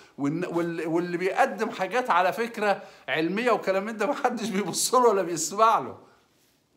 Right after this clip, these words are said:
و-، ولا بيروح له ولا بيقول له: "أنت بتقدم إيه؟" يعني ولا بيقول له: "أنت بتقدم إيه؟" فدولت إزاي انتشروا كده في اليوتيوب وحققوا، آه، هم لهم نسبة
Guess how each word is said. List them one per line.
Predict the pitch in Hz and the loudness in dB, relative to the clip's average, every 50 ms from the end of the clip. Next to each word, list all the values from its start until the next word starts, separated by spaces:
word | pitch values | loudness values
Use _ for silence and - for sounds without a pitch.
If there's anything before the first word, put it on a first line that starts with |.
| _ | _
و-، | - 147 190 170 - 190 | -10 -8 -6 -2 2 4
ولا | 240 226 - 285 | 6 8 8 8
بيروح | 240 233 226 233 247 277 269 277 | 6 4 4 4 4 4 4 6
له | 208 | 6
ولا | 220 240 240 | 6 6 4
بيقول | 226 233 240 262 262 | 2 0 -2 -2 -2
له: | 254 | -4
"أنت | 247 - 220 | -4 -4 -4
بتقدم | 196 - - 226 - 233 240 208 208 202 208 | -4 -4 -2 -2 -2 -2 -2 -2 -4 -4 -2
إيه؟" | 226 233 226 196 143 107 90 - - - _ _ _ _ _ _ _ _ _ _ _ _ - | 0 0 0 0 -2 -4 -8 -14 -20 -20 _ _ _ _ _ _ _ _ _ _ _ _ -8
يعني | - - 254 254 233 247 254 | -6 -4 -2 -2 -2 0 0
ولا | 214 196 196 285 294 269 - 254 | 0 4 6 6 6 8 6 4
بيقول | 233 202 202 202 233 240 - 254 226 | 4 4 4 6 6 6 4 4 4
له: | 247 220 - 202 226 | 4 4 4 2 0
"أنت | 214 220 - 196 | -2 -2 -2 -4
بتقدم | 185 190 - - - - 208 185 160 160 156 - | -6 -6 -8 -6 -4 -4 -4 -4 -6 -10 -10 -10
إيه؟" | - 135 127 110 - - - - - - - - _ | -10 -10 -10 -10 -12 -16 -20 -20 -20 -20 -20 -20 _
فدولت | - - 208 208 202 196 220 277 302 277 233 - 214 | -4 0 2 2 2 2 2 2 4 2 2 2 -2
إزاي | 196 160 220 247 254 | -2 0 2 2 2
انتشروا | 233 196 - - 233 233 - 208 196 190 | 0 0 -2 -2 -2 -2 -2 -4 -4 -4
كده | - 226 214 190 | -4 -4 -4 -4
في | - 180 | -6 -6
اليوتيوب | 170 196 214 208 - 202 214 202 | -8 -10 -10 -10 -10 -10 -6 -4
وحققوا، | 190 - - - - - - 208 214 214 208 196 196 196 - - - - - - _ _ _ - | -4 -4 -2 -4 -4 -2 0 0 0 2 0 0 -2 -6 -12 -20 -20 -20 -20 -20 _ _ _ -8
آه، | 147 139 139 147 151 151 156 151 - | -8 -6 -4 -2 0 0 0 0 0
هم | - 196 196 185 175 | 0 0 0 0 2
لهم | 175 226 254 247 214 | 4 4 4 4 2
نسبة | 220 254 220 214 208 | 0 -4 -4 -6 -8